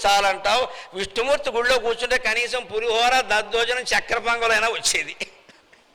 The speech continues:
విష్ణుమూర్తి గుళ్ళో ప్రసాదాలు ఎక్కువ. అక్కడ కూర్చుంటే కనీసం పూజారైనంత దద్దోజనం, చక్కెర పొంగలైనా పెట్టేవాడు.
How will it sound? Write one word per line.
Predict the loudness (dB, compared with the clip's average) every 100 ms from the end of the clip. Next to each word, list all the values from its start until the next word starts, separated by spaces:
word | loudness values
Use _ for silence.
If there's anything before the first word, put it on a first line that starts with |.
| _ -20 -18 -16 -12
విష్ణుమూర్తి | -10 -8 -6 -4
గుళ్ళో | -2 -2
ప్రసాదాలు | 0 -2 0 0 0
ఎక్కువ. | -2 -8 -16 -20 -20 -14 -14 -12 -18 -20 -20 -20 -2
అక్కడ | 0 2 2
కూర్చుంటే | 2 0 -2 2 2
కనీసం | 2 2 2 0 -2 -2
పూజారైనంత | -2 2 4 4 4 0 -4
దద్దోజనం, | -6 -8 2 2 2 2 2 2 0
చక్కెర | 2 0 0 -2
పొంగలైనా | -2 0 2 2 2
పెట్టేవాడు. | 0 -2 -2 -2